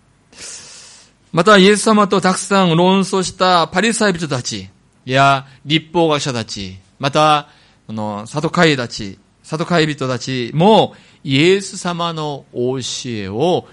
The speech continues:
理解することはできませんでした。彼らは立法について詳しいと思っています。自分たちはよく知っていると思いましたが、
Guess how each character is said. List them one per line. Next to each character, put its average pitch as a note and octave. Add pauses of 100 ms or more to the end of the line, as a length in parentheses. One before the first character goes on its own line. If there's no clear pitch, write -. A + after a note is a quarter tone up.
(100)
理 D3
解 F#3
す G3
る G3
こ F3
と A#2+
は G2+
で A2
き F#3+
ま F3+
せ C3+
ん C3
で G#2
し -
た。 - (1300)
彼 G#3
ら F3+
は E3 (280)
立 G3
法 B3
に A#3+
つ G#3
い F#3
て F#3
詳 A#3+
し B3+
い F#3+
と C#3+
思 G3+
っ -
て -
い G2+
ま F#2+
す。 - (1500)
自 G3+
分 A#3+
た A3+
ち G#3
は F3+
よ G#3+
く A#3
知 -
っ -
て C4+
い A3+
る E3+
と A#2
思 C#3
い D#3+
ま D3
し -
た B2+
が、 A#3